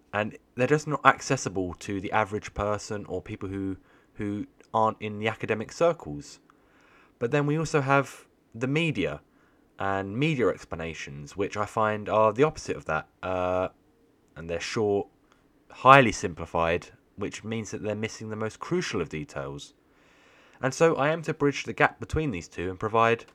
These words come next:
explanations on topics in a twenty to thirty minute podcast for you to enjoy and to listen to at your own pleasure.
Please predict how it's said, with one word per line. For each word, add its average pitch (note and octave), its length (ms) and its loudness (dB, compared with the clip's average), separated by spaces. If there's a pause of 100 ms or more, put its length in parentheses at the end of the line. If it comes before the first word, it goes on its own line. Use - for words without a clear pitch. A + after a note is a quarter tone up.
(140)
explanations C#3+ 760 -4
on C3+ 140 -2
topics - 560 -2
in B2 100 -4
a A#2+ 160 -4 (240)
twenty D3 320 2
to C3 80 -12
thirty C#3 360 2
minute C#3 240 -4
podcast - 600 0
for - 140 -10
you G2 140 -4
to G2 160 -10
enjoy G2 480 0 (400)
and A#2 320 2
to - 100 -6
listen B2+ 240 -2
to C3+ 220 0
at C3 100 2
your B2+ 140 4
own C#3 120 2
pleasure. C3+ 360 0